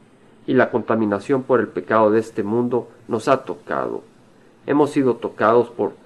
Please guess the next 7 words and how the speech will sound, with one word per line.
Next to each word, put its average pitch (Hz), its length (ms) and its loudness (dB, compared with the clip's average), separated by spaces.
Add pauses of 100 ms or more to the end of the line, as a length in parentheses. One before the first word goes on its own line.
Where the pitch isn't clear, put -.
(280)
sus - 140 -8
cadáveres 110 640 2
inmundos, 90 600 -6 (880)
el 131 100 -2
cadáver 117 460 4
del 107 160 2
egoísmo, 95 640 -2